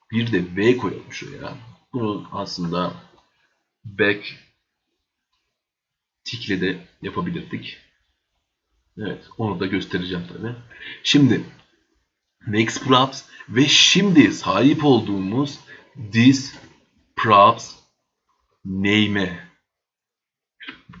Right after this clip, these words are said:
Evet, tabii burayı da name yazacağız.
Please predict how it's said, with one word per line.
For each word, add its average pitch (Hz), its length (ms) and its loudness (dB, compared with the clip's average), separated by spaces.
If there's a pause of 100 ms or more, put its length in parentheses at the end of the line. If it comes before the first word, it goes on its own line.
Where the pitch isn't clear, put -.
(380)
Evet, 92 320 -8
tabii 90 240 -8
burayı 98 240 0
da 90 40 -4
name 87 240 -4
yazacağız. - 800 -8